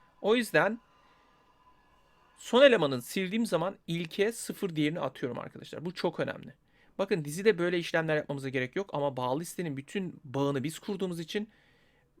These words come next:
bu izleri bırakmamız gerekiyor arkadaşlar. İşte çıkar fonksiyonumuz da basit formuyla bu şekilde yazılabilir arkadaşlar.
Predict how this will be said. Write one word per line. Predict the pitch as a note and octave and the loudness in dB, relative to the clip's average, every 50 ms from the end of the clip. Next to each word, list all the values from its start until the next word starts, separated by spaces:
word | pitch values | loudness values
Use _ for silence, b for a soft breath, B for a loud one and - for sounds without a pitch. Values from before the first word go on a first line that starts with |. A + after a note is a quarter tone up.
| _ - | _ -16
bu | - A#2 B2 B2+ D#3+ G3 G3+ - - _ _ _ _ _ _ _ | -14 -12 -8 -4 -2 0 0 -2 -4 _ _ _ _ _ _ _
izleri | - E3 D#3+ D3 C#3 C#3+ D#3+ - E3 C#3+ | -4 -4 -4 -2 0 0 0 0 2 2
bırakmamız | C#3 C3+ C#3 C#3 - C#3+ C3+ C#3+ C#3 B2 | 4 4 2 2 -2 -4 -4 -2 -4 -4
gerekiyor | A#2+ A#2 - - - - - - | -4 -6 -6 -8 -10 -10 -10 -10
arkadaşlar. | - - - - - - - - - D#3 - _ _ _ _ _ _ _ _ _ b b b b b b b | -10 -12 -16 -18 -18 -18 -18 -20 -20 -20 -20 _ _ _ _ _ _ _ _ _ b b b b b b b
İşte | G#3+ - - F3 D3+ - _ _ | -8 -4 -2 -2 -2 -4 _ _
çıkar | - - - - A#3 B3+ C#4+ C#4+ | -12 -6 0 4 6 6 6 4
fonksiyonumuz | - A3 G3 E3 - - D#3 C#3+ C3 B2 B2+ - | 2 0 -2 -2 -4 -6 -6 -6 -6 -6 -10 -10
da | - - - - | -12 -6 0 2
basit | G3 F#3+ - - - - - | 2 2 2 -2 -6 -6 0
formuyla | - F3 D3+ C3+ B2+ C#3 D#3+ G3+ G#3+ - _ _ _ _ | 2 2 4 4 2 0 -2 -2 -4 -4 _ _ _ _
bu | - B3+ | -2 0
şekilde | - - E3 D#3+ - C#3 D#3 G3+ | 0 0 0 0 -2 0 2 2
yazılabilir | F#3+ E3+ D#3 D3 E3+ D#3+ E3 D#3 D3+ D3+ D3+ C3 | 4 4 4 2 4 4 4 4 4 4 2 2
arkadaşlar. | A#2 A2 A#2 - - - - - - - - | 0 0 -4 -10 -12 -12 -12 -12 -14 -16 -18